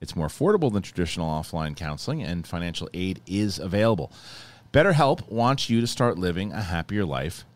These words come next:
today. You can visit their websites. You can read testimonials that are posted daily. So here is what you do. You gotta visit betterhelp dot com and use the code S E N Live. So go to betterhelp dot com and use the code S E N Live. That's Better, H E L P, and join over the million people who have taken charge of their mental health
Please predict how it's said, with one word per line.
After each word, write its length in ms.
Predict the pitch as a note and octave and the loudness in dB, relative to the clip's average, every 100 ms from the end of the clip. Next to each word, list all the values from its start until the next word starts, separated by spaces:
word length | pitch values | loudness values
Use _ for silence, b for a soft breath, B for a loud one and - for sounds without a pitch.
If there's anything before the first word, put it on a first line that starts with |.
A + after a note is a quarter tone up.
| _ | _
today. 420 | - A#2+ E3+ B2+ - _ _ _ | -4 2 2 2 -4 _ _ _
You 120 | - G#2+ | -8 -2
can 60 | |
visit 280 | G#2 B2 A#2 | 2 4 4
their 120 | F2+ | 4
websites. 540 | F#2 A#2 - A2+ A2+ - | 4 4 4 4 4 0
You 60 | |
can 120 | E2 | -4
read 180 | D#2 D#2+ | -2 -2
testimonials 720 | - D#2 - E2 G#2 G#2 G#2 F2 | -2 -6 -4 0 0 2 0 0
that 100 | D2 | -4
are 60 | |
posted 420 | - D2+ - A#2 | -4 -6 -8 -10
daily. 400 | - G2 G#2 G#2 - B B B B B | -2 0 2 0 -4 B B B B B
So 240 | - A2+ | 2 2
here 280 | - B2 D3 | 2 2 4
is 120 | C3+ | 4
what 120 | A#2 | 2
you 80 | F2+ | 0
do. 100 | F#2 | 2
You 140 | D#2+ E2+ | 2 2
gotta 140 | G2 | 2
visit 440 | E2 A#2+ A#2+ C#3 D#2 | 4 4 4 2 2
betterhelp 500 | G#2+ A#2+ G2+ G2+ - - | 2 4 4 2 0 -2
dot 300 | G2+ G#2+ - | 2 2 0
com 340 | - G#2+ F#2 | -2 0 2
and 120 | E2+ E2+ | 2 2
use 320 | G2 G#2+ - | 4 2 0
the 140 | - | -4
code 360 | F#2+ A2+ G2+ F#2+ | -2 2 4 2
S 280 | G#2+ G#2 - | 2 0 0
E 100 | G#2+ | 2
N 160 | G2+ F#2+ | 2 4
Live. 520 | F#2 E2 A#1 - - _ - | 4 2 -2 -8 -18 _ -12
So 200 | - E2 | -6 -2
go 120 | F#2+ | 0
to 80 | E2+ | 0
betterhelp 560 | G#2 G#2 G#2 G#2 F#2 | 2 4 4 2 2
dot 280 | - F#2+ F#2+ | 2 2 2
com 280 | - G2 F2+ | -2 -2 0
and 80 | E2+ | 0
use 160 | F2+ F2 | -2 -2
the 100 | F#2 | -2
code 240 | F2+ E2+ | 0 0
S 300 | D#2 F2+ - | 0 -2 0
E 40 | |
N 140 | F2+ F2 | -2 0
Live. 260 | E2+ D2 | -2 -2
That's 180 | D2 D2+ | -4 -6
Better, 320 | - F#2+ G#2 - | -2 2 2 0
H 340 | F2+ G#2 - - | -2 -2 -4 -4
E 180 | G#2 G2+ | -4 -2
L 200 | E2 F#2 | 0 0
P, 360 | - F2 E2 D2+ | -2 -2 -2 -4
and 120 | E2+ | -4
join 220 | F#2 F#2 | -2 -2
over 140 | F#2 E2+ | -2 -2
the 120 | D#2 | -2
million 560 | E2+ G2+ A#2+ C3 C3+ | 0 4 4 4 2
people 400 | B2 - G#2 D#2+ | 0 -2 -2 -2
who 40 | D#2 | -6
have 120 | C#2+ | -4
taken 260 | - F#2 E2 | -4 -4 -4
charge 360 | - F#2 F#2 F2 | -6 -4 -4 -4
of 80 | |
their 100 | D#2 | -6
mental 360 | D2 E2 F2+ F#2+ | -4 -2 -2 -4
health 340 | - E2 C2+ | -2 -2 -4